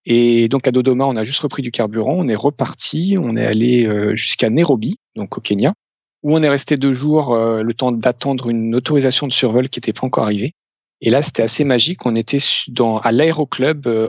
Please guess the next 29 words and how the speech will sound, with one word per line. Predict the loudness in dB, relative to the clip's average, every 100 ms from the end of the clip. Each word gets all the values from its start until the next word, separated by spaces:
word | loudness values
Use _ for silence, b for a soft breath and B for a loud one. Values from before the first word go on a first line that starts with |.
| -2
of | -6 -6
East | -6 -2 -2
Africa, | -2 -4 -2 -2 -4 _ _ _ _
qui | -6 -2 2 2
était | 2 2 0
vraiment | 2 0 2 0
un | 0
vieil | -2 -2 -2 -2 _ _
aéroclub | -2 2 2 2 -2 0 0 2 2
avec | 0 0 -4 -6
un | -8
clubhouse | -2 0 2 0 -2
qui | -4
ressemblait | -2 0 2 2
vraiment | 0 0 0 0 0
à, | -2 -6 _ _ -4
à | -2
ce | -2
qu'on |
peut | 0
voir | 2 2
dans | 2 2
Out | 0 -2
of | -4
Africa. | -6 -8 -4 0 0
Ça | 0
faisait | -2 -2
vraiment | 0 0 0 0 0
le, | 2 2 0 -2